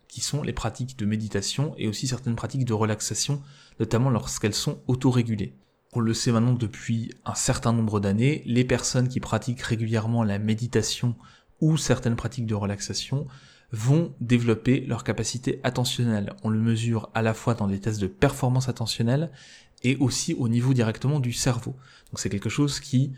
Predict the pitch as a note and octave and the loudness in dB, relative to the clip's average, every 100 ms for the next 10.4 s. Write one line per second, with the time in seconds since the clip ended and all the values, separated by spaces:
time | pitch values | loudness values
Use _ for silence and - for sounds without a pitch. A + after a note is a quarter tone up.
0 | - B2 C3 A2 - B2+ C3+ - C#3+ B2+ | 2 4 4 2 2 2 2 2 4 4
1 | A#2+ G#2 G2 - _ _ _ - A#2 A#2+ | 2 0 -4 -12 _ _ _ -6 -2 -2
2 | C#3+ - A#2 A2+ A2 C#3+ - - C#3+ - | -4 -4 -2 2 4 2 0 0 0 0
3 | A2+ B2 A#2+ A2+ G#2 A2 C#3 D#3 - A#2 | -2 2 4 4 2 4 4 2 0 -2
4 | G#2+ A#2 - B2+ C3 C3 C3+ A2 - - | 0 -4 -4 -4 2 4 4 2 2 2
5 | - B2 C3 C#3+ A2+ A2 G#2+ A2+ A2 - | 4 4 4 4 4 2 0 -2 -2 -4
6 | - _ - - G#2+ D#3+ D#3+ - - _ | -10 _ -8 -4 2 4 2 -6 -18 _
7 | - A2 G#2+ G#2+ C3 A2+ G#2 - C3+ A2+ | -6 -4 -4 -4 -2 0 -2 0 0 0
8 | - D#3+ - - C3 C3 C3 - B2+ - | 0 -2 -2 0 4 6 6 4 0 2
9 | A#2 G#2 - _ _ A#2+ A#2+ A#2+ B2 C#3 | 0 0 -10 _ _ -10 0 0 2 0
10 | - D3 B2+ G#2 | 2 2 2 0